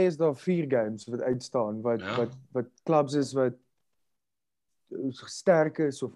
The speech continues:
Speaker 1: on form is teen clubs wat off form is of nie sterk is nie. En dis 'n Watford Liverpool, ehm,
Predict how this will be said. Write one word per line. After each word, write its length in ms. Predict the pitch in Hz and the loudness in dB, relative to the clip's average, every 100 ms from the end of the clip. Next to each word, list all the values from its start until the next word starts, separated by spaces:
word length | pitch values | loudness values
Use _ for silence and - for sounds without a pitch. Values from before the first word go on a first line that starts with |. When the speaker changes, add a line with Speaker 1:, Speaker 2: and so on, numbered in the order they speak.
| - | -2
Speaker 1:
on 200 | 143 139 | -2 -2
form 480 | - 156 143 135 127 | 0 2 4 2 -2
is 120 | 123 | -6
teen 320 | - 123 113 | -4 -4 -2
clubs 340 | 113 127 117 117 | -2 -2 -2 -4
wat 180 | 110 - | -4 2
off 200 | 131 - | 0 2
form 300 | 131 117 117 | -2 0 -2
is 200 | 107 107 | -6 -8
of 160 | 104 | -10
nie 120 | 120 120 | -6 -6
sterk 400 | - 117 104 113 | -4 -4 -4 -8
is 120 | 104 | -6
nie. 100 | 110 | -4
En 60 | 113 | -2
dis 180 | 117 - - _ | -4 -8 -20 _
'n 60 | 139 | 0
Watford 380 | 131 135 - 151 | 4 4 4 0
Liverpool, 600 | 127 131 143 160 156 151 - _ _ _ _ _ _ 120 | 2 2 0 0 0 0 -4 _ _ _ _ _ _ 0
ehm, 260 | 117 113 | 2 0